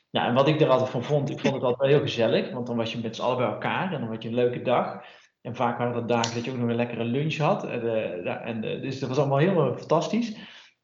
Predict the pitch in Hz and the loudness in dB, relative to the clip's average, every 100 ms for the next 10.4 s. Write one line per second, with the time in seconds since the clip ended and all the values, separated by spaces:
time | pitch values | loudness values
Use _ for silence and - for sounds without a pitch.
0 | _ _ _ - 160 143 - 175 151 151 | _ _ _ 4 6 6 4 2 2 0
1 | 131 135 135 127 120 - 113 113 127 143 | 2 2 2 0 -2 -2 -4 0 2 0
2 | 139 147 160 - - 120 113 107 101 120 | 2 2 2 -2 -6 -6 -4 -6 -8 -10
3 | - - 156 147 143 139 - 131 131 123 | -8 -6 -4 -2 0 0 -2 -4 -4 2
4 | 123 123 - - - _ - 120 110 - | 2 2 -2 -12 -20 _ -16 -12 -10 -10
5 | - 135 123 117 135 165 139 127 123 - | -6 0 2 4 4 4 2 0 -2 -4
6 | 127 120 117 120 123 117 107 127 131 131 | -2 -2 -2 -2 -2 -4 -4 -4 -2 -4
7 | - 120 113 117 113 - 160 160 127 110 | -4 -4 -2 -4 -6 4 6 8 6 2
8 | 110 110 110 110 127 143 143 147 151 - | 0 -2 -2 0 0 2 2 0 0 -8
9 | - - _ _ _ - 120 113 113 113 | -18 -20 _ _ _ -6 -2 0 0 -2
10 | 113 - - | -4 -4 -8